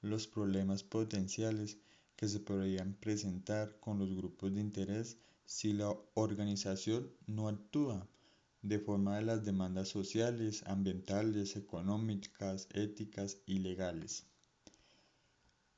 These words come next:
Seguimos con la parte de la planeación. La parte de la planeación, la política de responsabilidad social de la organización, eh, pues es declarar los lineamientos que se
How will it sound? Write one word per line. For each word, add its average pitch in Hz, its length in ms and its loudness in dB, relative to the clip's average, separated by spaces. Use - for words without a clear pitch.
Seguimos 104 580 2
con 123 200 -4
la 110 120 0
parte 101 320 0
de 110 100 4
la 113 140 0
planeación. 101 760 0
La 107 160 -2
parte 107 440 2
de 123 140 2
la 117 140 2
planeación, 107 680 0
la 104 140 -2
política 104 560 2
de 113 100 2
responsabilidad 101 840 0
social 107 520 0
de 113 80 0
la 113 60 0
organización, 110 840 -2
eh, 98 340 4
pues 95 360 0
es 95 220 0
declarar 98 520 0
los 95 120 -2
lineamientos 101 800 2
que 95 180 -2
se 95 360 -2